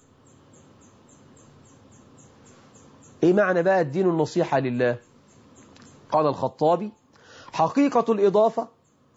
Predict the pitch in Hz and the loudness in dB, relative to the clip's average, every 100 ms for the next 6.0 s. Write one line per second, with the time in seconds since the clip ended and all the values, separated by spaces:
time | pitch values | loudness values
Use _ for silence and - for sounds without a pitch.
0 | _ - 147 170 175 175 247 226 220 214 | _ -6 0 2 2 2 0 0 -2 -4
1 | 202 202 190 254 202 123 _ - _ _ | 0 0 2 0 -4 -12 _ -20 _ _
2 | _ _ _ _ _ _ _ - 135 196 | _ _ _ _ _ _ _ -4 2 4
3 | 294 269 277 262 247 277 233 247 226 240 | 4 2 0 2 4 2 0 0 2 2
4 | 240 262 302 285 208 214 214 285 233 247 | 0 -2 -4 -4 -2 -2 2 2 2 2
5 | 277 233 240 208 214 208 214 240 233 | 0 0 -2 0 -2 -2 0 2 2